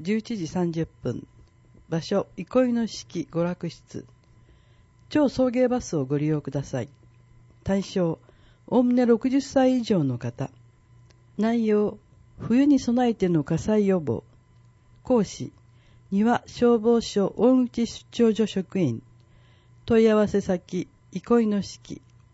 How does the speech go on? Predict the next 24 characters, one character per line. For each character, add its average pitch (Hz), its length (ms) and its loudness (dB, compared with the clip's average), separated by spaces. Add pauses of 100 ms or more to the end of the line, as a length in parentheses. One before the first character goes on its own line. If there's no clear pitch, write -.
(220)
電 185 280 -2
話、 175 180 0 (400)
九 247 300 0
五 208 420 2 (100)
一 175 280 -4
七 202 260 2
三 147 300 -2
九。 131 360 -8 (880)
精 277 300 2
神 269 300 2
保 262 180 0
健 143 320 -4 (180)
福 208 200 -4
祉 269 180 -2
ボ 254 160 0
ラ 254 140 2
ン 220 80 -2
テ - 160 -4
ィ 156 120 2
ア - 80 -8
養 214 220 2
成 208 240 -2
講 165 240 -4
座。 120 220 -10